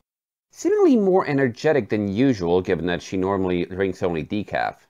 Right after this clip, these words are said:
"Ask him about John Doe while you're down there, okay, Tay? Maybe he can give you some pointers."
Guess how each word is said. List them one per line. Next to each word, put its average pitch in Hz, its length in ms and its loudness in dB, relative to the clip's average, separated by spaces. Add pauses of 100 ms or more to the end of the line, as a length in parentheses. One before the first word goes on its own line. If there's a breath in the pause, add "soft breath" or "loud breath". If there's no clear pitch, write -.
(720)
"Ask 165 260 2
him 233 100 0
about 175 280 4
John 135 400 2
Doe 139 320 6
while 95 160 4
you're 95 80 0
down 98 240 0
there, 98 180 2
okay, 135 260 0
Tay? 226 380 2 (400)
Maybe 110 240 0
he 139 160 0
can 139 140 0
give 139 160 2
you 147 60 2
some 135 180 -2
pointers." 131 580 -2